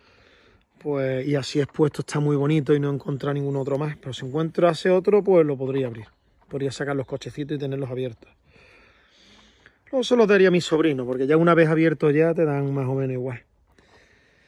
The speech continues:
Aquí tenéis el otro, este. Y la bolita, la bolita es una pasada. La bolita se mueve, ¿eh? La bolita se mueve, ¿eh? La bolita se pone, mira, a ver. La bolita se, se mueve,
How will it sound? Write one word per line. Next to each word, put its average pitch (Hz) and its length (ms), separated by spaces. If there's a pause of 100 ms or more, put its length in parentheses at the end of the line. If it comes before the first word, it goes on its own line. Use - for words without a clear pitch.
(720)
Aquí 147 200
tenéis 127 400
el 147 60
otro, 202 400
este. 233 580 (1080)
Y 175 140
la 147 120
bolita, 135 380
la 127 100
bolita 127 340
es 151 40
una 165 160
pasada. 156 320
La 143 80
bolita 151 300
se 196 140
mueve, 170 340
¿eh? 302 160 (640)
La 147 200
bolita 175 420
se 196 200
mueve, 156 460
¿eh? 240 140 (1040)
La 156 240
bolita 180 480
se 175 200
pone, 254 340
mira, 190 340
a 165 120
ver. 214 160 (1300)
La 156 60
bolita 151 380
se, - 260
se - 180
mueve, 151 440